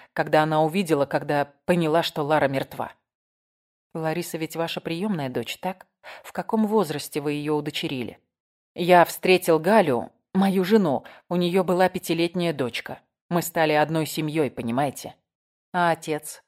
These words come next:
настоящий отец Ларисы? Галина о нём никогда не говорила, его не было в нашей жизни, то есть это была случайная связь по молодости лет. Я понимал, я не судил жену.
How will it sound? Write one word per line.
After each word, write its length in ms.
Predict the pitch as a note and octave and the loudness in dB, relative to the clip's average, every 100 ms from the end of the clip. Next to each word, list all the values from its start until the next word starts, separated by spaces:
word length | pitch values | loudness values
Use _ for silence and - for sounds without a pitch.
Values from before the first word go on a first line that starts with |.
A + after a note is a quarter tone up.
| _ | _
настоящий 560 | F#3+ F3+ A3+ G#3 C#3+ D3+ | -6 -4 -2 0 0 -2
отец 360 | C#3+ C#3+ - D#3+ | -4 -4 -6 -4
Ларисы? 460 | D#3 C#3 - - - _ _ _ _ _ - | -4 -4 -10 -14 -16 _ _ _ _ _ -2
Галина 420 | E3 E3 E3 D#3 | 0 2 2 2
о 60 | |
нём 200 | D#3 D3 | 2 0
никогда 400 | D3+ D#3 D3 D#3 | 0 0 2 2
не 120 | D#3 D3 | 2 0
говорила, 580 | D#3 E3 G#3 G#3 B2+ - - - _ | 4 4 4 2 0 -4 -18 -20 _
его 240 | D#3+ D#3 D#3 | -4 0 4
не 180 | A3 | 4
было 180 | F3 C3+ | 4 2
в 60 | C3 | 2
нашей 300 | B2+ - C3+ | 0 -2 -4
жизни, 340 | C#3+ C3 C3+ | -4 -4 -6
то 200 | B2+ D3 | -2 -2
есть 320 | C3+ - - - _ _ _ _ | -2 -8 -18 -20 _ _ _ _
это 240 | F#3 F3+ E3 | -2 2 2
была 280 | E3 E3 | 4 2
случайная 640 | E3 F#3 F#3 A3+ F3+ C#3+ C#3 | 0 -2 -2 2 2 2 -2
связь 320 | D#3+ F#3 - | 2 2 2
по 140 | D#3 | 0
молодости 540 | D#3+ D#3+ D#3+ D#3+ - G#3+ | 2 4 2 0 -2 0
лет. 320 | G#3+ C3+ - - - _ | 2 2 0 -18 -20 _
Я 280 | D#3+ E3 D3+ | -4 0 0
понимал, 520 | - F#3+ A3+ C#4 F#3 | 0 2 2 4 4
я 220 | B2+ C3+ | 2 0
не 140 | C3+ D3 | 0 -2
судил 380 | - G#3 C4 D3+ | -4 0 0 0
жену. 340 | D3 B2+ | -2 -6